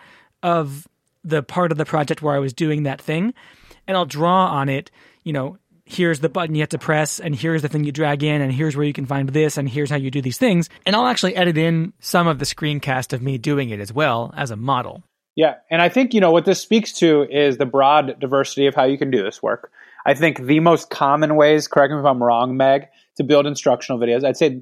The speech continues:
Speaker 2: the number one planning tool is Google Slides or PowerPoint. Just lay out the content that you plan to be sharing. Try to keep it to a short amount of content, covers one objective. The second most common is probably to plan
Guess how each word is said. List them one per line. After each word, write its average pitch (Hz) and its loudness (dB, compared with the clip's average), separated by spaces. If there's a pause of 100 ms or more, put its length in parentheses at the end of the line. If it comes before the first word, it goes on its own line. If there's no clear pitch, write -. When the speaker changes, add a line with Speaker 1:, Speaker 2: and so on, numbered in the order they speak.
Speaker 2:
the 143 -2
number 165 2
one 147 2
planning 135 0
tool 131 2
is 123 -4
Google 131 2
Slides 120 0
or 110 -8
PowerPoint. 101 -4 (380)
Just - -10
lay 139 4
out 135 2
the 143 0
content 127 0
that 127 0
you 127 -4
plan 120 -4
to 127 -2
be 139 -4
sharing. 113 0 (300)
Try 143 6
to 147 2
keep 143 -4
it 143 -2
to 143 0
a 143 -2
short 139 0
amount 139 -4
of 135 -8
content, 120 -8 (280)
covers 123 0
one 117 -4
objective. 110 -6 (420)
The 165 4
second 185 2
most 190 4
common 190 4
is 143 -4
probably 160 2 (280)
to 180 2
plan 147 -2